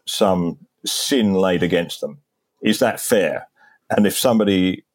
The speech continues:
is born on the other side of the ledger, they've got some Indigenous blood in them, just a little bit, you don't need much to be clear Indigenous, is it fair that they don't have that sin? They have a, an expectation that they're somehow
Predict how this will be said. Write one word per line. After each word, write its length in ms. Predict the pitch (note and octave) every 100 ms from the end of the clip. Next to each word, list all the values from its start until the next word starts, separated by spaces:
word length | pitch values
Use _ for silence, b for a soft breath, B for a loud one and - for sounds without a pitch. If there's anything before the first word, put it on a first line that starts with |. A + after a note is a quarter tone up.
| -
is 160 | G2+
born 340 | - A2 G2 F#2+
on 100 | F2+
the 120 | F#2
other 160 | G#2+ G2+
side 340 | - F#2+ F2
of 60 | E2
the 80 |
ledger, 320 | E2+ - F2 G2
they've 180 | E2+
got 220 | - E2 -
some 180 | F#2
Indigenous 560 | F2+ E2+ F#2 F#2+ E2+ D#2
blood 260 | - F2 D#2+
in 120 | F2+
them, 160 | G#2
just 200 | G2+ F2+
a 40 | G2+
little 260 | G2+ A2+
bit, 160 | F#2 F#2
you 80 | F#2+
don't 160 | F#2+
need 200 | F#2 F2
much 360 | F2+ G2 A2 -
to 80 | -
be 100 | F2
clear 280 | - E2+ - - -
Indigenous, 440 | F2 F2+ F2 - b b b b
is 160 | - F#2+
it 140 | G2+
fair 280 | - A#2 G2+
that 120 | F#2+
they 120 | G#2
don't 280 | G#2 B2 G#2
have 240 | F#2 D#2+ -
that 240 | D#2+ -
sin? 320 | - F#2 F2
They 160 | F2 F2
have 180 | F2+ F2
a, 180 | E2+ - - -
an 100 | F2+
expectation 880 | F2 - F#2+ - F2+ F2 - F2+
that 120 | F2
they're 120 | F2+ F2
somehow 640 | - F2 E2 F2 E2+